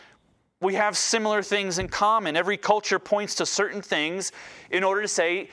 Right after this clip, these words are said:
"If you get this, then you've made it." If you get this, then you are valuable.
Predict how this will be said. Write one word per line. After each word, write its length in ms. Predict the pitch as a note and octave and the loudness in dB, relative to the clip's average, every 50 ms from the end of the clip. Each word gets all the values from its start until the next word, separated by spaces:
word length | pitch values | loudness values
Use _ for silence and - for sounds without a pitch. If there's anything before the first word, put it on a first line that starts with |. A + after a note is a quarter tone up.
| - - | -14 -6
"If 180 | - E3+ E3+ - | -4 -4 -4 -2
you 160 | E3 F3 G#3 | -2 -4 -4
get 440 | F3 D3+ C#3+ F#3+ G3 - - C#3+ C3 | -4 -2 0 0 0 0 -4 -8 -4
this, 480 | C#3+ D3 D#3 G3 G3+ - - - - - - _ _ _ _ _ _ _ _ - - _ _ - | -2 0 0 0 -2 -4 -4 -6 -8 -10 -16 _ _ _ _ _ _ _ _ -20 -20 _ _ -8
then 360 | C3+ D3+ F3 E3+ E3 E3 E3 - | -2 0 0 0 0 -2 -4 -6
you've 240 | D3 D#3+ D#3+ C#3 D3 | -6 -6 -6 -4 -4
made 240 | D3+ C3+ A#2+ G#2+ F#2 | -2 -2 -2 -2 -4
it." 320 | F2+ - - - - - _ _ _ _ - - - - | -6 -8 -8 -12 -14 -14 _ _ _ _ -20 -20 -10 -4
If 160 | - F3 - | -4 -2 -2
you 160 | E3+ F#3+ G#3 | 0 -2 -2
get 360 | F3 C#3 G3+ G#3+ A3 G#3 - D#3+ | -2 0 0 0 0 0 -2 -2
this, 280 | F3+ F#3+ F#3 - - | -2 0 0 -2 -4
then 260 | E3 D3 E3+ E3+ D#3+ | -4 -2 -2 -2 -2
you 260 | D#3+ D#3+ E3+ F3 F3 - | -2 -2 -2 -2 -2 0
are 320 | - E3 E3 E3 E3 - | 0 2 2 2 0 -2
valuable. 840 | C3+ D3+ F3+ F#3 F#3+ F#3+ F#3 E3 C#3+ A#2 A2 A2 G2+ F#2 F2 F2 - | 0 0 2 2 2 2 0 0 -2 -2 -2 -2 -2 -4 -6 -10 -16